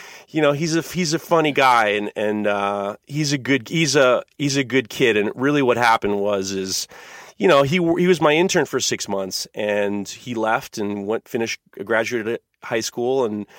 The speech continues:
and now he's on a gap year, getting ready to go to college, and he needed to make a little extra money. And I thought, you know, "Come on, you come on in." And it was like, it was like Mister Miyagi. He just totally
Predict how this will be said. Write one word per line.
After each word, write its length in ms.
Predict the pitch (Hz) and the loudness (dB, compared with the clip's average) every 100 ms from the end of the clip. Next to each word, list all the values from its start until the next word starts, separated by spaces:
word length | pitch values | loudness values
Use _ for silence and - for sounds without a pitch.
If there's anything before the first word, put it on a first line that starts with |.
| - - - | -20 -20 -10
and 140 | 104 | -2
now 280 | 110 113 117 | 0 2 2
he's 340 | 113 110 107 123 | -2 -6 -6 -2
on 120 | 107 | -2
a 80 | 104 | -2
gap 420 | 87 107 104 - | -2 0 0 -2
year, 240 | 110 107 | -4 -2
getting 220 | 104 104 104 | -2 -2 -2
ready 200 | 107 98 | -2 -4
to 60 | |
go 80 | 98 | -4
to 80 | 101 | -4
college, 500 | - 104 101 110 110 | -2 0 0 -2 -4
and 100 | 104 | -6
he 80 | 110 | -4
needed 280 | 110 107 110 | -6 -6 -6
to 60 | |
make 200 | 107 104 | -6 -6
a 40 | 107 | -8
little 160 | 104 | -6
extra 280 | 104 - 101 | -6 -6 -6
money. 260 | 101 104 117 | -4 -2 -2
And 80 | |
I 40 | 117 | -2
thought, 240 | 135 139 | -2 -2
you 80 | 160 | -2
know, 200 | 156 147 | -4 -4
"Come 180 | 151 156 | -4 -4
on, 80 | 160 | -4
you 100 | 143 | -6
come 160 | - 156 | -4 -2
on 140 | 156 | 2
in." 160 | 185 185 | 2 2
And 200 | 180 - - - - - - _ | 0 -2 -12 -20 -20 -20 -20 _
it 160 | - 139 | -8 -6
was 180 | 156 135 | -4 -2
like, 480 | 147 143 123 - - _ _ - | 2 2 0 -6 -20 _ _ -6
it 80 | |
was 180 | 139 143 | -4 -2
like 180 | 135 - | -2 0
Mister 300 | 127 135 139 | -4 -4 -2
Miyagi. 540 | 135 139 143 160 101 101 | 0 2 2 0 -6 -10
He 120 | 117 | -8
just 280 | 120 113 - - | -6 -6 -8 -10
totally 760 | - 135 147 151 139 143 131 | -10 -4 -2 -2 -4 -6 -8